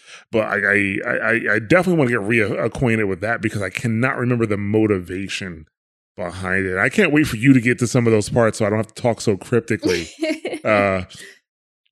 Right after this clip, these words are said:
Speaker 1: because, yeah, it's, it is, uh, I think Horizon has a, a pretty good story. I, I wanted to know what you, what, like, what you think about, uh,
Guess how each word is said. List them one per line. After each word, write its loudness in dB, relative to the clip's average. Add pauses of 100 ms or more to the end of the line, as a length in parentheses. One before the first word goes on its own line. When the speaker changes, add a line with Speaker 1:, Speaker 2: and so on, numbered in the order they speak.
(180)
Speaker 1:
because, -2
yeah, -2 (100)
it's, -4
it 0
is, 0 (140)
uh, -6 (160)
I -2
think -2
Horizon 2
has -2
a, -2
a -4
pretty -2
good -2
story. -2
I, -2
I -2
wanted 2
to -6
know 2
what 2
you, -4 (120)
what, -4
like, 0
what 0
you -4
think -4
about, -4
uh, -4